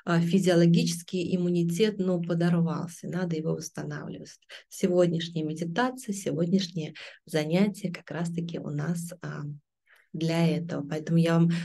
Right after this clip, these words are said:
желаю прекрасной медитации. А, прослушивайте ее в течение семи дней. А, пишите ваше состояние, наблюдения не только у вас в аромадневнике, но и в комментариях,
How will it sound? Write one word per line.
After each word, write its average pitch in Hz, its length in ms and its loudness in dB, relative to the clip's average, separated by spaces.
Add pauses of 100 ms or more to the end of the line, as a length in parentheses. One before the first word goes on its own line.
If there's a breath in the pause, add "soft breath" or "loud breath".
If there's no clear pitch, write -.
(140 loud breath)
желаю 175 840 6
прекрасной 151 640 -6
медитации. 170 1000 0 (300 loud breath)
А, 160 200 -2
прослушивайте 170 1080 4
ее 165 160 2
в 165 80 -4
течение 165 500 0
семи 156 360 -6
дней. 214 480 2 (380 loud breath)
А, 170 220 2
пишите 190 720 4
ваше 165 360 -2
состояние, 165 880 2
наблюдения 156 680 6
не 160 200 2
только 165 320 0
у 143 40 -2
вас 147 240 -6
в 147 40 -4
аромадневнике, 151 960 0
но 170 320 10
и 170 100 6
в 170 120 -2
комментариях, 160 960 0